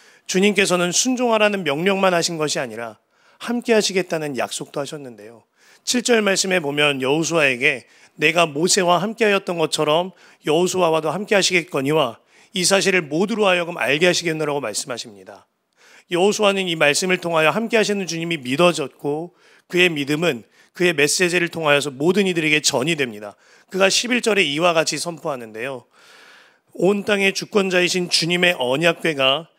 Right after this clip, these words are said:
당신들 앞에서 요단강을 건널 것입니다." 무엇이 요단강을 건넌다고 하였습니까? 주님의 언약궤가. 내가 건너는 것 아니고 우리가 건넌다고 하지 아니하였습니다. 우리와 항상 함께 하시는 주님이 건너실 거라는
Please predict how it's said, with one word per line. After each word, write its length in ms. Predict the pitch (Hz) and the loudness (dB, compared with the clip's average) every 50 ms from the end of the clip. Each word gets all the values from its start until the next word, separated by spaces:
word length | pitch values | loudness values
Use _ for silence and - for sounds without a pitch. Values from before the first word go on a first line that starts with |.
| _ _ _ | _ _ _
당신들 540 | - - 135 156 139 170 170 165 170 170 156 | -14 -12 -8 -6 -6 -6 -4 -2 0 2 4
앞에서 560 | 139 123 - 151 135 - 165 160 175 185 175 _ _ _ - | 2 2 2 -2 -4 -2 -2 -4 -4 -6 -10 _ _ _ -2
요단강을 540 | 139 139 139 151 147 143 139 131 131 135 | -2 2 2 2 2 2 0 -2 -2 -6
건널 380 | 131 - - 110 117 127 135 131 | -8 -10 -12 -10 -6 -6 -6 -6
것입니다." 580 | - 131 110 - - 110 104 107 98 - - _ _ _ _ _ _ _ _ _ _ _ _ | -6 -8 -10 -10 -12 -14 -20 -20 -20 -20 -20 _ _ _ _ _ _ _ _ _ _ _ _
무엇이 540 | - 151 139 170 190 214 226 220 - 226 185 | -14 -10 -4 2 4 6 6 6 4 0 -2
요단강을 480 | 175 165 180 190 190 190 185 185 180 | 0 2 2 2 2 2 0 0 -2
건넌다고 440 | 151 147 143 156 170 165 165 160 156 | -4 -2 -2 -2 0 0 0 0 2
하였습니까? 600 | 151 147 143 - 147 135 147 143 - 165 175 170 | 0 -2 -2 -4 -6 -8 -10 -4 -2 -4 -4 -2
주님의 600 | - - - 165 165 160 143 147 160 151 117 - _ _ _ _ _ _ | -2 -4 -2 -2 -4 -2 0 2 2 2 0 -4 _ _ _ _ _ _
언약궤가. 800 | - 120 127 131 139 147 139 131 _ - 110 95 110 101 98 _ _ _ _ _ _ _ _ _ _ _ | 0 2 2 2 0 -4 -8 -10 _ -18 -18 -18 -18 -20 -20 _ _ _ _ _ _ _ _ _ _ _
내가 320 | _ 165 156 185 185 208 202 | _ -2 -2 2 4 4 2
건너는 380 | 196 196 190 190 190 190 185 | 2 0 0 0 -2 -2 -2
것 160 | 180 180 185 165 | 0 0 2 2
아니고 560 | 135 120 123 135 120 110 107 110 113 110 _ _ _ _ _ | 2 2 0 -2 -6 -8 -10 -12 -12 -14 _ _ _ _ _
우리가 340 | - 170 165 208 214 214 208 | -12 -4 -2 2 2 2 2
건넌다고 440 | 185 196 190 196 196 190 185 175 180 | 0 -2 -2 -2 0 0 0 2 2
하지 180 | 175 165 160 | 0 0 0
아니하였습니다. 840 | 180 123 117 147 165 165 156 156 147 - 127 110 110 110 120 113 101 _ - - - - - _ | 0 0 0 0 0 0 0 0 -2 -4 -4 -10 -10 -10 -10 -10 -10 _ -20 -20 -20 -20 -20 _
우리와 400 | - 160 156 180 180 165 160 147 | -6 -4 -2 0 2 2 2 2
항상 500 | 143 131 202 233 233 226 - 214 196 170 | 2 0 -4 -4 -2 0 0 0 0 2
함께 220 | 190 208 208 - 208 | -2 -4 0 0 0
하시는 340 | 180 - 185 170 170 170 151 | 0 0 -2 -4 -6 -6 -4
주님이 440 | - - 185 175 208 226 - 214 | -4 -2 0 2 2 4 4 4
건너실 380 | 180 160 147 147 156 156 - 180 | 2 2 0 0 0 0 0 -2
거라는 540 | - - 156 143 131 127 151 160 139 113 | -2 0 0 0 2 0 -2 -6 -6 -8